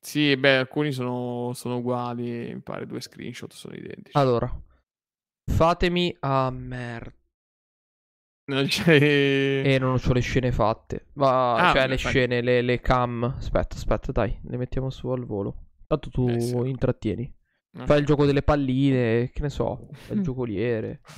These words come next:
Speaker 1: No, di cos'altro, di cos'altro posso parlare di questo ultimo, di questo ultimo periodo?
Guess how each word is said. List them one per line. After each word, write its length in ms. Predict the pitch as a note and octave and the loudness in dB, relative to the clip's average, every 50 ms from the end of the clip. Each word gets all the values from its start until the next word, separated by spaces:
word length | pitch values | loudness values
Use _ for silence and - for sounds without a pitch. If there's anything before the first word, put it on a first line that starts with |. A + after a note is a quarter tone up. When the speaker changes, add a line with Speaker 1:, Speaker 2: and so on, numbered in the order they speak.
| - - - - - - - - - - - - - - _ _ _ _ _ _ _ _ - | -16 -16 -18 -20 -20 -18 -18 -18 -20 -20 -20 -20 -20 -20 _ _ _ _ _ _ _ _ -4
Speaker 1:
No, 320 | F#3 G3+ F#3 D3+ B2+ C3+ C3 | 2 4 4 4 4 2 -2
di 100 | C3+ B2 | -6 -4
cos'altro, 1000 | - D#3+ D#3+ D3+ F3+ F3 D#3+ - - E3+ E3 E3+ E3 D#3+ D#3+ D#3 D#3 D#3 D3+ D3+ | -2 0 2 2 2 0 0 -2 -4 -4 -2 -2 0 0 0 0 0 0 -2 -2
di 80 | D3+ C#3+ | -4 -4
cos'altro 400 | - D#3 D3 D#3+ D#3 D3+ D#3+ - | -4 -2 0 0 0 0 0 0
posso 280 | - D3+ - - D#3+ D3 | 0 -2 -2 -2 -2 0
parlare 520 | D#3+ D3+ C#3 B2+ B2+ - - A#2+ A#2+ A#2 | 2 2 2 2 0 0 0 0 -2 -4
di 80 | B2+ B2+ | -6 -6
questo 340 | - C3 B2+ - - B2+ | -6 -8 -8 -6 -4 -4
ultimo, 680 | B2+ B2 A#2+ - B2 B2 B2 B2 B2+ C3 B2+ B2+ B2+ C3 | -4 -4 -4 -4 -2 0 0 2 2 2 2 0 -2 -2
di 100 | - A#2+ | -6 -6
questo 300 | A#2+ - B2+ A#2+ - - | -6 -6 -6 -4 -4 -6
ultimo 240 | B2+ A2+ - B2+ B2 A#2 | -6 -4 -4 -4 -4 -2
periodo? 540 | - B2 B2 B2 B2 B2 A#2+ B2+ C3 A#2+ | -2 -4 -2 -2 -4 -2 -2 -2 -4 -4